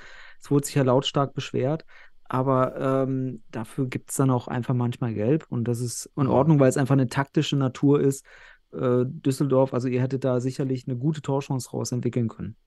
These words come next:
Speaker 2: Mhm.
Speaker 1: Deswegen gelbe
Speaker 2: Okay.
Speaker 1: Karte sicherlich vertretbar. Ne? Und, äh, Djindjic fehlt dann nächste Woche.
Speaker 2: Mhm.
Speaker 1: Ist mit der beste Spieler,
Speaker 2: Ja.
Speaker 1: unter anderem, ne? Mit Michewski, muss man einfach sagen.
Speaker 2: Total.
Speaker 1: Ja.
Speaker 2: Dann zwei eins Lubitsch, Empty Net.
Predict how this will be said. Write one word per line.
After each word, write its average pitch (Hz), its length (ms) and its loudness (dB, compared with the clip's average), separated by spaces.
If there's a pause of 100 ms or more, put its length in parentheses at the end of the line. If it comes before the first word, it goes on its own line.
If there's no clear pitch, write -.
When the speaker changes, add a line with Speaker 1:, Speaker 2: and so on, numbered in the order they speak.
(160)
Speaker 2:
Mhm. 143 200 -4
Speaker 1:
Deswegen 120 380 0
gelbe 117 260 2
Speaker 2:
Okay. - 100 -4
Speaker 1:
Karte 117 240 0
sicherlich 120 360 -2
vertretbar. - 540 -12 (340)
Ne? 160 180 0 (360)
Und, 147 240 6
äh, 139 120 4
Djindjic 139 360 6
fehlt 147 180 6
dann 147 120 4
nächste 139 280 2
Woche. 120 300 0 (260)
Speaker 2:
Mhm. 131 360 -10 (200)
Speaker 1:
Ist - 400 -6 (280)
mit 120 240 -4
der 147 100 2
beste 151 260 -2
Spieler, 156 480 -2 (220)
Speaker 2:
Ja. 123 60 -2
Speaker 1:
unter 117 180 -2
anderem, 90 260 -6
ne? 147 60 -2
Mit 147 160 -2
Michewski, - 580 -4 (160)
muss 123 140 -10
man 127 80 -4
einfach 139 160 0
sagen. 151 240 -2
Speaker 2:
Total. 104 320 -14 (800)
Speaker 1:
Ja. 160 140 0 (180)
Speaker 2:
Dann 151 220 -2
zwei 170 240 -4
eins 185 320 -4
Lubitsch, 240 360 -4
Empty 190 260 -2
Net. 240 420 -4